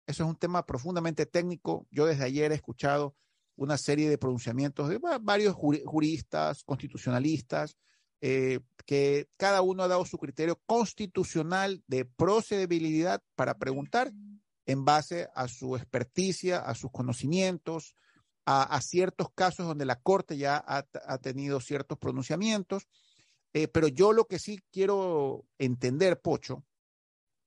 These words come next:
es que al momento que se redactaron las preguntas con el equipo jurídico de la Presidencia de la República,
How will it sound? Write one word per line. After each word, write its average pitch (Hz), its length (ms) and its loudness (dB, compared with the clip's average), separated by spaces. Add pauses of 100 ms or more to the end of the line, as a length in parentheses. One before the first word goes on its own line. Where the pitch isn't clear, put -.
es 143 140 4
que 190 100 2
al 151 100 2
momento 139 440 0
que 277 120 0
se 240 100 -2
redactaron 180 420 2
las 175 120 -4
preguntas 131 680 0 (440)
con 131 180 0
el 127 100 0
equipo 165 440 0
jurídico 220 560 2
de 120 80 4
la 117 100 -2
Presidencia 123 460 -4
de 175 80 0
la 165 40 -2
República, 139 800 2